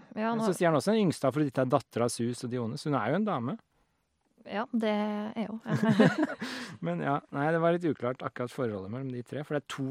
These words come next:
Speaker 2: Afroditter her, ikke sant?
Speaker 1: Ja, det er den himmelske
Speaker 2: Mm.
Speaker 1: og den, eh,
Speaker 2: Vulgære.
Speaker 1: vulgære Afrodite. Ehm.
Speaker 2: Eh, og så står det bare at den elskovens gudinne Afrodite alltid er i følge med Eros.
Speaker 1: Mm.
Speaker 2: Og var det bare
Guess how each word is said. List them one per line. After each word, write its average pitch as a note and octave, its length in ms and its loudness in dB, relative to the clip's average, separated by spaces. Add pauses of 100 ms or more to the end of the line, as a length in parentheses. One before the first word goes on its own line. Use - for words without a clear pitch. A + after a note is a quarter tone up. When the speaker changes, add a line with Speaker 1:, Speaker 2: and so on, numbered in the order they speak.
Speaker 2:
Afroditter C#3+ 480 0
her, E3 100 2
ikke - 140 -2
sant? - 180 -6 (220)
Speaker 1:
Ja, A3+ 180 6
det G#3+ 140 4
er F#3+ 100 4
den F#3 240 0
himmelske G3+ 680 0
Speaker 2:
Mm. C3+ 180 -6
Speaker 1:
og G3 160 -4
den, F3+ 220 -6
eh, F3 560 -8
Speaker 2:
Vulgære. C#3+ 420 -8
Speaker 1:
vulgære F3 460 -8 (160)
Afrodite. - 500 -14 (1040)
Ehm. F3+ 480 -10
Speaker 2:
Eh, B2 320 -10 (580)
og C#3 100 0
så D3+ 120 -2
står C#3+ 160 4
det C#3+ 80 4
bare B2 160 6
at - 80 -4
den C#3 240 2 (160)
elskovens B2 520 2
gudinne C3 280 4
Afrodite C3 400 0
alltid A#2+ 380 0
er B2+ 100 -2
i - 40 -8
følge C3 440 0
med F3 220 -2
Eros. G#2+ 320 -12 (380)
Speaker 1:
Mm. A3 320 -2 (1400)
Speaker 2:
Og C3 140 -2
var A#2 240 6
det D#3 100 4
bare C#3+ 280 6